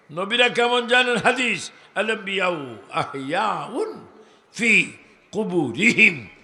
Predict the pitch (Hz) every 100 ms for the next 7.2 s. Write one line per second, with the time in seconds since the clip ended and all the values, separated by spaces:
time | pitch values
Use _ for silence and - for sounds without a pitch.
0 | _ 160 - 185 160 127 226 427 392 320
1 | 170 - - - - - - 254 247 -
2 | - 208 190 175 170 151 127 - - -
3 | 151 160 - 170 - 165 160 143 131 123
4 | 131 135 156 208 294 - - - 165 -
5 | 202 170 160 277 277 254 196 - - -
6 | - 156 143 117 139 240 294 240 - 175
7 | 143 110